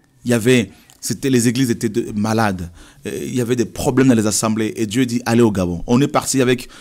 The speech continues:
des frères et sœurs de France, euh, les Européens, tout ça de souche. On est parti avec une bonne équipe, une dizaine.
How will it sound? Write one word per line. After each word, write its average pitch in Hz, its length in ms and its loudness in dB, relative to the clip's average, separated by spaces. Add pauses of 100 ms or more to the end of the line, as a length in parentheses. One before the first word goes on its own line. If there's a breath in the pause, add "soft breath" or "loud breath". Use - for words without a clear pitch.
(200 loud breath)
des 110 140 0
frères 131 280 2
et 113 40 2
sœurs 123 280 0
de 104 160 0
France, 139 540 0 (400 loud breath)
euh, - 360 -4
les 110 200 -4
Européens, 127 680 2
tout 127 160 -8
ça 123 100 0
de 117 120 2
souche. 131 340 0
On 101 80 -2
est 101 60 -2
parti - 340 -2
avec 131 160 -4
une 107 160 -2
bonne 139 160 2
équipe, 131 300 -4
une 120 80 0
dizaine. 151 400 0